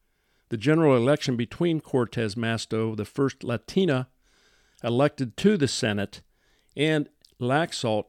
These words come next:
is expected to be one of the most competitive in the U S and could determine control of the chamber this fall.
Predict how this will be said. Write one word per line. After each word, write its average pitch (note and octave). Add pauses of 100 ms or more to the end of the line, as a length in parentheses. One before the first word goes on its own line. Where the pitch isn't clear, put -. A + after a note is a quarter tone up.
is A#2
expected B2
to B2+
be B2
one A#2
of G2+
the G#2
most G#2+
competitive A2+ (480)
in A#2+
the A#2+
U C#3+
S A2
and A2
could D3+
determine A#2
control A#2 (420)
of A#2+
the A2+
chamber A2+
this G#2
fall. G2+